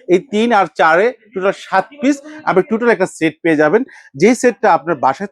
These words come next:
থাকলে ছয় থেকে সাত জনের পরিবার বা আট জনের পরিবার সুন্দর রান্নাগুলো আপনি করে সুন্দর মতন গুছিয়ে রাখি খেতে পারবেন। এবার আসেন, এই প্রোডাক্টটার অনেক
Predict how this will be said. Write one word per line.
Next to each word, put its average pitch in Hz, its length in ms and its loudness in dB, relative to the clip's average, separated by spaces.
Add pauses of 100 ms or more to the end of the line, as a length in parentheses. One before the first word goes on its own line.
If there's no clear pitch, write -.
থাকলে 127 300 -6 (420)
ছয় 247 280 2
থেকে 247 140 -6 (120)
সাত 170 240 -2
জনের 196 220 0 (100)
পরিবার 185 340 2 (360)
বা 160 140 0
আট 180 120 -2
জনের 214 260 -2
পরিবার 175 260 2 (120)
সুন্দর 214 320 -2
রান্নাগুলো 139 440 0
আপনি 156 140 -6 (120)
করে 175 140 2 (400)
সুন্দর 220 280 -2
মতন 190 200 -2
গুছিয়ে 151 340 -2
রাখি 131 200 -4 (100)
খেতে 165 260 -2
পারবেন। 85 240 -6 (400)
এবার 254 280 2
আসেন, - 200 -16 (240)
এই 247 140 0
প্রোডাক্টটার 151 500 -2 (260)
অনেক 165 160 0